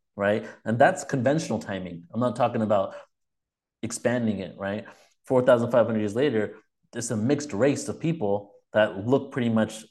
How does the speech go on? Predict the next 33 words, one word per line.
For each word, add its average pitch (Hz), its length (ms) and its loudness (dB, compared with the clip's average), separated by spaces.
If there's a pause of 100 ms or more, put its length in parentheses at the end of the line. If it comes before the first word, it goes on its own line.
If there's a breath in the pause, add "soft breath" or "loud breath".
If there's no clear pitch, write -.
very 110 300 2
similar 123 360 2
to - 120 -4
one 101 180 0
another, 101 460 -2
right? 101 240 -4
'Cause 98 140 -10
they've 104 120 -2
been 101 220 -6 (400 loud breath)
intermingling 113 560 2
for 98 140 -10
so 101 240 -2
long. 104 480 -2 (1000)
And 117 100 -2
now 117 140 2
you 127 160 2
have 104 420 -2 (160)
the 107 80 -2
Mayan 107 380 0
civilization. 104 920 -2
So 101 360 -2 (180 loud breath)
my 120 100 2
theory 131 380 2
is 110 160 0
that 107 400 2
they 107 360 0
were 123 440 6
at 107 120 0
an 104 120 2
advanced 107 540 -2
state 110 240 -2
of 104 100 -2
consciousness. 117 800 -6